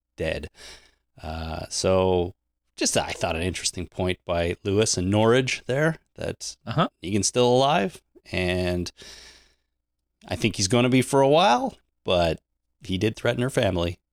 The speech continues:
Speaker 1: and she doesn't let those people live.
Speaker 2: Uh, not until Negan, 'cause, you know, he's gonna live, right? And they're gonna team up and move to New York.
Speaker 1: Yeah.
Speaker 2: To,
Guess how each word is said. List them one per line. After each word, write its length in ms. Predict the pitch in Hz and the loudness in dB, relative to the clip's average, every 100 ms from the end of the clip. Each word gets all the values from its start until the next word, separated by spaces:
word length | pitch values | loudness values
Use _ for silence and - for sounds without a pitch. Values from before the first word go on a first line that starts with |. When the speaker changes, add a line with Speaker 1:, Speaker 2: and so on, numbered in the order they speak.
| - | -14
Speaker 1:
and 300 | 92 90 - | -12 -10 -12
she 160 | - - | -12 -6
doesn't 240 | 85 90 | -4 -2
let 160 | 85 85 | -4 -4
those 160 | 90 - | -8 -10
people 260 | - 101 | -10 -8
live. 280 | 80 - - - _ _ _ _ - _ _ - | -8 -8 -14 -20 _ _ _ _ -20 _ _ -6
Speaker 2:
Uh, 920 | 117 165 196 196 190 196 196 196 196 | -2 0 0 0 0 0 -2 0 0
not 180 | 190 226 | 0 0
until 500 | 190 - 226 220 190 - 147 | 0 2 2 2 -2 -4 -2
Negan, 420 | 202 202 170 156 - - _ _ _ _ | 0 2 2 0 -4 -20 _ _ _ _
'cause, 320 | 135 120 - - _ _ | -4 -2 -2 -4 _ _
you 140 | 165 139 | -2 2
know, 140 | 180 | 4
he's 180 | 170 202 | 4 4
gonna 200 | 160 123 | 4 6
live, 300 | 110 131 131 | 6 4 4
right? 220 | 131 175 214 | 4 4 0
And 180 | 127 | -2
they're 80 | 139 | 0
gonna 200 | 143 131 - | 0 -2 -2
team 240 | 160 160 | -4 0
up 240 | 190 151 113 | 2 0 -4
and 420 | 104 95 95 92 _ | -2 -2 -4 -6 _
move 400 | 117 117 135 135 | -6 -2 0 -2
to 120 | - | -4
New 100 | 135 | -2
York. 380 | 139 135 139 90 _ _ - | 0 2 2 0 _ _ -8
Speaker 1:
Yeah. 300 | 131 110 104 - | 0 2 2 -2
Speaker 2:
To, 320 | - 95 95 | -6 -2 -2